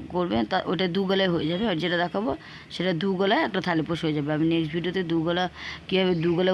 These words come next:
উল দিয়ে থালি পোস্ট হয়, আমি দেখিয়ে দেবো, কেমন? কিন্তু আপনারা কেউ আমাকে কেন দেখছেন না, ভিউ দেবেন প্লিজ, আমাকে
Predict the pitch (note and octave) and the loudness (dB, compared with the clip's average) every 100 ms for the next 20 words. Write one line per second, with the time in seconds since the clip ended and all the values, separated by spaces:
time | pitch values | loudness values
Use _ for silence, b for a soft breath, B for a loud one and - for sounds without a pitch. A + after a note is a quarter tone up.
0 | F3+ F3 G3 A#3 - - F3 E3 E3+ E3 | 4 2 2 2 0 -2 0 0 0 -2
1 | F#3 G3 B3+ - B B - F3+ E3+ D#3 | 2 2 2 -4 B B 0 2 2 2
2 | - D#3+ D3 D3+ C4+ F#3 - - - - | 0 0 0 2 2 2 0 -12 -18 -18
3 | - - - - - - - - - - | -18 -18 -18 -18 -18 -18 -18 -16 -16 -16
4 | - - - - - - - B B - | -16 -16 -16 -16 -16 -16 -14 B B -6
5 | F3 F3+ E3+ F3 F3+ G3 G3 F#3+ F3+ F3+ | 2 4 6 4 4 4 4 6 4 2
6 | E3 E3+ F3 E3 D#3+ F#3+ F3+ F#3 E3 E3+ | 2 4 4 2 0 0 2 2 2 4
7 | E3+ E3 E3+ E3 E3+ F#3 E3 E3+ E3 E3+ | 4 4 2 2 0 0 2 2 2 2